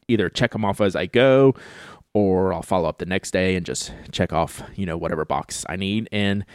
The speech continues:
that has worked for me for so long. I don't ever see me kind of changing this type of system for me.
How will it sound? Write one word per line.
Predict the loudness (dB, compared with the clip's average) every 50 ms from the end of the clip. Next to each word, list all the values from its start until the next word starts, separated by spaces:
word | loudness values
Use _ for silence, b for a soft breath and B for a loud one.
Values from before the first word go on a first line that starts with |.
| B B B _ _
that | 0 2 4
has | 4 4 4
worked | 4 2 2 2
for | -2 -2
me | -2 -2 -4
for | -4 -6 -6
so | -2 0 2 2
long. | 2 0 0 -2 -2 -4 -6 -8 B B B B B B B B B _ -8 -6
I | -4
don't | -2 -2 -2
ever | -2 -2 -2
see | -4 -4 -4 -4
me | -4 -6 -8 -10 -8
kind | -4 -4 -4
of | -4 -4
changing | -6 -6 -6 -6 -6 -8 -10 -12 -12 -14 -16 _ -8
this | -8 -6 -6 -6
type | -8 -10 -10 -10
of | -10 -10
system | -8 -8 -8 -8 -10 -12 -12 -12
for | -12 -14 -14
me. | -12 -12 -14